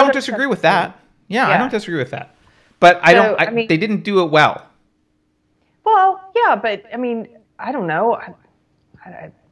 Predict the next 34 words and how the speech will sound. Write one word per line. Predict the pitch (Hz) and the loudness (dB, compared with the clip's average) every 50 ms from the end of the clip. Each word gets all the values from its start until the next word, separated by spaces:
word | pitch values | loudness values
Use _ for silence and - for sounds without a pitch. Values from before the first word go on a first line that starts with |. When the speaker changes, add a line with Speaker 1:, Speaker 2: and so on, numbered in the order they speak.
| - | -16
Speaker 1:
I, | - 170 175 185 _ | -14 -14 -14 -12 _
I | - 175 | -10 -10
still, | 165 - - 185 | -10 -10 -10 -8
I'm | 175 165 | -8 -6
glad | 160 160 170 185 | -4 -4 -4 -2
they | 190 170 | -2 -4
did | 147 151 151 165 | -6 -4 -4 -2
it. | 175 170 175 175 - - - _ _ _ _ | -2 -2 -2 -6 -10 -20 -20 _ _ _ _
I | 151 165 | -4 -2
would | 196 196 | 0 0
have | 156 139 | -2 -2
done | 143 139 151 | -4 -4 -2
it. | 165 175 - - 165 175 _ _ _ _ _ - - - - - - - | -2 -4 -4 -8 -16 -20 _ _ _ _ _ -20 -20 -20 -20 -20 -8 0
You | - 247 | 2 2
know, | 294 294 294 285 285 - - - - - _ _ - 202 | 4 4 2 2 0 -4 -14 -20 -20 -20 _ _ -10 -4
Jack | 185 254 247 254 302 320 311 - - | 0 0 0 0 0 -4 -6 -14 -16
called | - - 247 247 226 208 | -6 -2 -2 -2 0 -2
my, | 214 208 196 185 185 185 196 185 _ _ _ _ _ _ | -4 -4 -4 -6 -8 -12 -20 _ _ _ _ _ _ _
uh, | 175 180 170 160 | -6 -4 -4 -4
attention | 156 160 - 202 185 170 190 170 | -6 -8 -8 -10 -8 -8 -8 -8
to | 156 180 | -8 -6
this. | 151 147 123 120 - - - _ _ _ _ _ _ _ _ _ _ _ | -6 -4 -4 -6 -8 -10 -20 _ _ _ _ _ _ _ _ _ _ _
He | - - 214 | -8 -4 -2
was | 202 196 196 | -2 0 2
like, | 208 185 175 175 175 - | 2 2 2 0 -2 -2
"You | - 208 | -2 0
know, | 208 202 202 | 2 2 2
Rosa | 190 202 226 262 302 - 302 | 2 2 2 2 2 0 -6
Parks' | - - 196 196 208 208 - - - - _ _ _ _ | -6 -4 -4 -4 -4 -4 -8 -20 -20 -20 _ _ _ _
grandfather | 185 - 190 175 175 170 165 - 165 143 135 135 131 127 - - _ _ _ _ _ _ _ _ _ | -8 -4 -2 -2 0 -2 -4 -2 -4 -2 -2 -2 -6 -6 -8 -10 _ _ _ _ _ _ _ _ _
used | - 185 190 180 - | -4 -4 -4 -4 -4
to | - 175 | -8 -10
sit | - - - 220 220 | -8 -2 -2 0 2
out | 208 190 185 180 - - - | 2 2 2 0 0 -4 -12